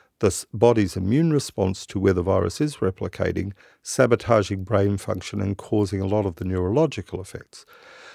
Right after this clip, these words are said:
There are surprises here. I mean, Martin Lerner is a researcher in America, and he worked with Paul Cheney and others, and, uh, and has done a lot of studies to show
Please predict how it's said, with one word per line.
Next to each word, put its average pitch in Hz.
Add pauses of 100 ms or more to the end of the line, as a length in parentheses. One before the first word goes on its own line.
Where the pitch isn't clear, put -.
(160)
There 202
are 240
surprises 180
here. -
I 110
mean, 120
Martin 131
Lerner 110
is 95
a 101
researcher 104
in 95
America, 110
and 90
he 98
worked 101
with 92
Paul 90
Cheney 127
and 110
others, 107
and, 92
uh, 87 (120)
and 90 (340)
has 104
done 110
a 101
lot 120
of 120
studies 95
to 104
show 107